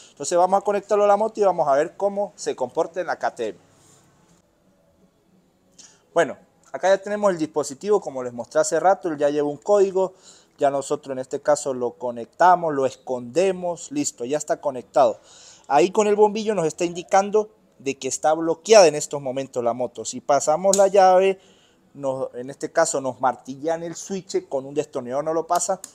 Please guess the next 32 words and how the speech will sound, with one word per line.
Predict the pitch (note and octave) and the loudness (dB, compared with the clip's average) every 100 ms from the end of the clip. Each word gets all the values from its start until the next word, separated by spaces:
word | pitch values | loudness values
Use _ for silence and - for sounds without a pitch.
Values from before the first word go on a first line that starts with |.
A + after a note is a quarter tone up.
| _ - | _ -14
no | B2+ C#3+ | -4 4
van | F3+ F#3 | 4 4
a | C3+ | -2
prender | B2+ B2 B2+ | -6 -10 -8
la | B2+ | -8
moto, | B2+ - - - - _ | -10 -14 -18 -20 -20 _
no | A2+ | -10
la | A#2 B2 | -4 -2
van | C3+ | -2
a | B2 | -6
prender. | A2+ A2 A#2 - - _ _ - - D3 | -10 -10 -6 -6 -8 _ _ -10 -6 -2
Hasta | F#3+ G3+ | 0 2
que | F#3 C#3+ | 0 -2
nosotros | C3 D3+ E3 C#3+ | -2 -4 0 2
la | |
activamos, | B2+ - C#3 G#3 C#3+ G#2+ | 2 0 4 4 4 -6
sea | - C#3 D3 | -12 -4 -4
con | D#3 E3+ | -2 -2
el | F3 | -2
Bluetooth, | F#3 F#3+ F#3+ G3+ G#3 - | 2 0 2 0 0 -6
¿verdad? | C3+ C3 D3 | -4 -2 0
La | E3 | 2
aplicación | D#3+ E3+ E3+ F3 - G3 F#3+ | 0 -2 0 0 2 0 0
o | E3+ | 0
moviendo | F#3 D3+ D#3 D3+ | 2 2 0 -4
el | A#2 | -2
teléfono | C3 C#3 - C3 | -2 -2 -6 -8
una | C3 B2 | -8 -6
sola | C#3 C3 B2+ | -6 -4 -2
vez | C3 | -4
así, | B2 C3 | -8 -12
miren. | G#2 | -16